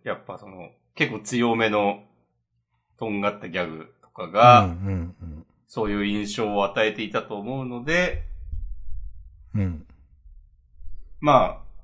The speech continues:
Speaker 1: 沼俊先生的にもね、その辺考えた上での、
Speaker 2: なんか、これなんすかね、多分ね。
Speaker 1: うん。とは思うけど。
Speaker 2: うん。ですね。うん。
Speaker 1: うん。
Speaker 2: はい。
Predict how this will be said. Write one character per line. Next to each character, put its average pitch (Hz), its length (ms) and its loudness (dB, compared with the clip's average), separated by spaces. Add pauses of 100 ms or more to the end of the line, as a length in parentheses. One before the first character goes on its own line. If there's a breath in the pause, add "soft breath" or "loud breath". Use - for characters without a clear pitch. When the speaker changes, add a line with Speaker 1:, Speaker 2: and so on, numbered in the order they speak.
(260)
Speaker 1:
沼 104 240 0
俊 95 260 -6
先 87 240 -8
生 90 140 -8
的 - 200 -16
に 90 100 -10
も 76 120 -14
ね、 - 220 -20
そ - 120 -14
の 92 60 -6
辺 87 360 -8 (560)
考 117 180 0 (100)
え 110 80 4
た 107 80 2
上 131 220 6
で 127 140 4
の、 139 100 4
Speaker 2:
な 170 140 6
ん - 20 -2
か、 - 120 -10 (500)
こ 139 120 4
れ 120 120 4
な 110 100 2
ん 95 100 -2
す - 60 -12
か - 100 -8
ね、 131 140 0
多 95 140 -2
分 87 220 -6
ね。 123 160 0
Speaker 1:
う - 40 -18
ん。 - 80 -20 (240)
と 101 120 0
は 90 100 4
思 87 320 -2
う 82 40 -16
け 98 100 -14
ど。 85 280 -16 (560)
Speaker 2:
う - 40 -6
ん。 - 0 -
で 139 60 -2
す - 140 -6
ね。 95 260 -6 (240)
う 107 40 -12
ん。 101 320 -12 (640)
Speaker 1:
う 95 140 -14
ん。 82 220 -14 (1600)
Speaker 2:
は 147 140 4
い。 - 80 -6